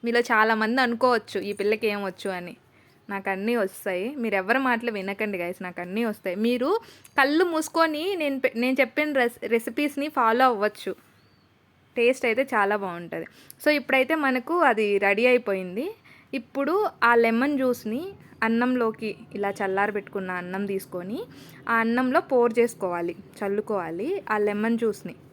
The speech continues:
మనం already చూపించిన లెమన్స్ని జ్యూస్గా తీసి పెట్టుకొని అన్నం చల్లారబెట్టుకొని ఆ చల్లారపెట్టిన త-, ఆ, ఆ చల్లారిన అన్నంలో ఆ లెమన్ని కొంచెం కొంచెం పోసుకొని కలుపుకోవాలన్నమాట. ఎలాగా?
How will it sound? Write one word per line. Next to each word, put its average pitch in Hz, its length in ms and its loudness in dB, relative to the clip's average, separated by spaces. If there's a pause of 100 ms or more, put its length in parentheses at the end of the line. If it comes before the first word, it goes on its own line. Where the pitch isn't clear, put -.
(420)
మనం 214 160 -2
already 208 540 0
చూపించిన 233 360 -4
లెమన్స్ని 208 720 -2
జ్యూస్గా 247 400 -2
తీసి 226 300 -8
పెట్టుకొని 202 560 -8 (560)
అన్నం 240 260 0
చల్లారబెట్టుకొని 214 920 -2
ఆ 311 80 -2
చల్లారపెట్టిన 214 760 -2
త-, 185 60 -6
ఆ, 180 720 -2
ఆ 190 220 0
చల్లారిన 214 640 0
అన్నంలో 190 720 -6 (480)
ఆ 220 140 4
లెమన్ని 208 640 0
కొంచెం 220 460 -2
కొంచెం 208 340 -4
పోసుకొని 190 680 -6 (800)
కలుపుకోవాలన్నమాట. 180 840 0 (1200)
ఎలాగా? 226 540 0